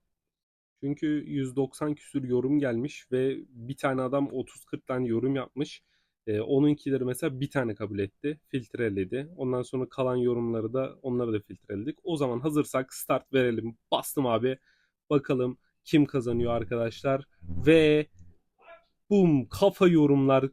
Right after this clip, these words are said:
kazanıyor. Gördüğünüz gibi arkadaşlar çekiliş için ben de varım yazmış ayrı bir şekilde ve bizden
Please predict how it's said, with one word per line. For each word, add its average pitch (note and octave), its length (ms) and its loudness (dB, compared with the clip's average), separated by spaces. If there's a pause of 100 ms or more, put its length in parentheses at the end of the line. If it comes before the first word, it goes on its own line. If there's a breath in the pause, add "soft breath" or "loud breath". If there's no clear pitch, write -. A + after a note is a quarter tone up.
(100)
kazanıyor. C3 520 2
Gördüğünüz C3 680 2
gibi A2+ 160 -4
arkadaşlar A#2 680 -4
çekiliş C#3 460 -4
için A#2 320 -6
ben D3+ 300 4
de A#2 80 0
varım A2 300 -2
yazmış G#2+ 420 -6
ayrı A#2+ 200 -2
bir A2+ 140 -4
şekilde A#2+ 560 -6
ve C3+ 240 2 (600)
bizden A#2+ 520 -2